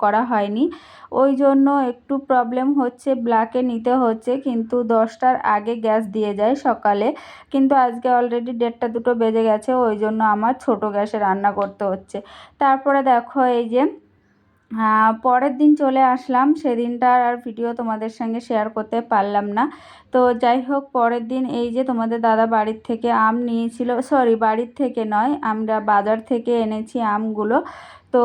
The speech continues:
বাজারের কিছুটা আছে, বাড়ির কিছুটা আছে, তো আমি কাটতে পারছিলাম না। দেখো কি শক্ত হয়ে গেছে,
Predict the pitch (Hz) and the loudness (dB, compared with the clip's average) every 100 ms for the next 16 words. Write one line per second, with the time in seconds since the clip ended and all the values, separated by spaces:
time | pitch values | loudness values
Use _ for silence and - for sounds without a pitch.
0 | 240 226 226 233 247 277 294 285 285 285 | 2 2 0 0 0 -2 -2 -4 0 2
1 | 277 285 302 269 233 220 254 269 277 269 | 2 0 0 0 0 0 -2 -4 -6 -4
2 | 277 269 254 247 247 277 277 247 220 226 | -2 2 2 2 -2 -4 -2 -2 -2 -2
3 | 247 220 214 - 254 254 233 - 226 226 | -2 -2 -2 -4 0 0 -2 -4 0 0
4 | 220 220 247 226 220 247 247 - 285 277 | 0 0 2 0 0 -4 -6 -4 -6 -4
5 | 247 220 220 - 240 220 226 226 202 233 | -2 -2 -4 -6 -2 0 0 -2 -4 -4